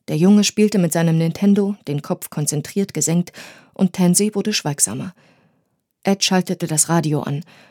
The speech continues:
ein Musiksender, und einen Moment lang oder auch zwei dachte er, diese ganze Sache könnte vielleicht doch ganz gut laufen. Wenn nicht zu viel Verkehr war, würden sie nur einen Tag brauchen. Ein Tag, der aus seinem normalen Leben herausfiel.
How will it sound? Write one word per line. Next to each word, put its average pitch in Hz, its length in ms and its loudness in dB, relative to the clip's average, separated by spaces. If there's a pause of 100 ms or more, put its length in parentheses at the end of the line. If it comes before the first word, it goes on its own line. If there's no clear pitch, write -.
(160)
ein 165 160 2
Musiksender, 165 640 2 (520)
und 175 200 2
einen 254 200 4
Moment 196 340 4
lang 185 240 0
oder 233 240 0
auch 196 80 -8
zwei 170 360 2
dachte 180 320 -2
er, 226 200 0 (380)
diese 180 160 -2
ganze 247 260 0
Sache 165 320 -4
könnte 196 240 -2
vielleicht - 380 -10
doch - 160 -8
ganz 156 240 0
gut 151 180 -8
laufen. 143 380 -6 (920)
Wenn 175 160 4
nicht 156 160 -2
zu 262 140 0
viel 220 160 2
Verkehr 208 420 0
war, 135 160 -4
würden 170 220 2
sie 175 100 2
nur 170 140 2
einen 233 200 0
Tag 196 280 -4
brauchen. - 420 -12 (800)
Ein 240 240 6
Tag, 156 320 -4
der 151 160 -4
aus 151 100 0
seinem 156 240 2
normalen 170 420 4
Leben 160 220 0
herausfiel. 160 640 -6